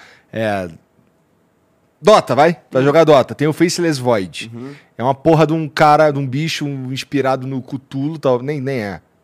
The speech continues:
Speaker 1: nem é. Era no, no Dota um, mas no Dota dois não.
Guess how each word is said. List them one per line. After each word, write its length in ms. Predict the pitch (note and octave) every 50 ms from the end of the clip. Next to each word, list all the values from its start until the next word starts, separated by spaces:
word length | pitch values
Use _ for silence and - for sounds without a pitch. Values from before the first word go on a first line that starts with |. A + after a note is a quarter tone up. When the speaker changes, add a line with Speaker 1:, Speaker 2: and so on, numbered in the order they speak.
| _ -
Speaker 1:
nem 160 | A2 G#2+ G2+
é. 140 | F#2+ G2 A#2
Era 220 | B2+ C#3 D3 D3+
no, 200 | D3+ D3+ D3+ C#3+
no 240 | C3 C3+ C3 B2+ A#2+
Dota 300 | A2 A2+ B2+ B2 - C#3+
um, 240 | B2+ A2+ G2+ F2 D#2 _ _ _ _ _ _ _ _ _ _
mas 260 | - A#2 B2+ B2+ A2
no 120 | B2+ C#3+ C3+
Dota 280 | C#3+ C#3 C#3 D3+ C#3+
dois 280 | C#3 D3 D3+ D#3 C#3 C3+
não. 200 | C3 A#2 G2+